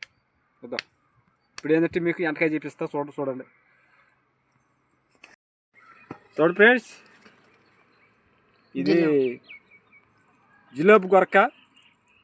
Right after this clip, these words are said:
Speaker 1: అయినా జిలేబీ గొరకలు మటుకు ఈ అలవకి పడుతూనే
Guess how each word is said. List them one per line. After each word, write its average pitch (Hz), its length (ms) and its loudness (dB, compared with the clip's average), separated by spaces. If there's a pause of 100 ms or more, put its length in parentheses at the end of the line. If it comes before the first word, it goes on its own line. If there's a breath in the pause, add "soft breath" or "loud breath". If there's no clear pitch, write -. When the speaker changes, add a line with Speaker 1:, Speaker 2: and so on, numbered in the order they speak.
(720)
Speaker 1:
అయినా 165 220 0 (160)
జిలేబీ 180 380 0
గొరకలు 185 300 -4
మటుకు 180 340 -2 (360)
ఈ - 100 -8
అలవకి 175 300 -6 (1500)
పడుతూనే 160 300 -4